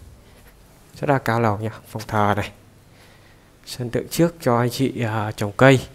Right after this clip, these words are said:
Sau này mới làm khung sắt đang để chờ sẵn ở đây rồi. Trên thì có bình nước, máy nước nóng,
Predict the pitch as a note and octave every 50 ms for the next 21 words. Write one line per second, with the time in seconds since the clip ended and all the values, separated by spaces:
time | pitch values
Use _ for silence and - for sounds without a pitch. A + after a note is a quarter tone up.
0 | - - - - - - - - - - - - - - - - - B2 A#2 A2+
1 | A#2 A2+ A2 A2+ A#2+ B2 B2 A#2+ - - B2 A#2+ - - D#3 D#3 - - - A#2
2 | A#2 A2 G#2+ G#2+ A2 - C3+ A#2+ G#2+ G2+ - G2+ G2 A2 B2 B2 B2+ B2 A#2 A#2
3 | G#2+ - - - - - - - - - - - - - - - - - - -
4 | - - - - - - - - - - - - - - - - - - - -
5 | - - - A#2+ A#2 A2 A#2 A2 - - - C3 B2 A2 A2 A#2 C3 C#3 - -
6 | C3 A#2+ B2 B2+ C3+ C3+ B2+ B2+ A#2+ C3 D#3 E3+